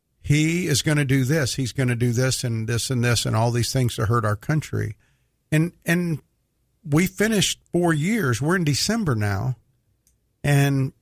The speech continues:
he's, those things that they threatened that he was going to do, he hasn't done.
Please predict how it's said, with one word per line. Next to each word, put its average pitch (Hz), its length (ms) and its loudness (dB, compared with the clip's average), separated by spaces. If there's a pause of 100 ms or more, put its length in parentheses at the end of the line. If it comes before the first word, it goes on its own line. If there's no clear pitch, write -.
(880)
he's, 147 380 0 (360)
those 165 340 2
things 196 420 0
that 147 220 0
they 147 120 2
threatened 151 720 -2
that 123 140 -2
he 143 160 2
was 120 180 0
going 160 380 0
to 123 80 -2
do, 123 280 0
he 127 140 2
hasn't 127 560 -2
done. 110 500 0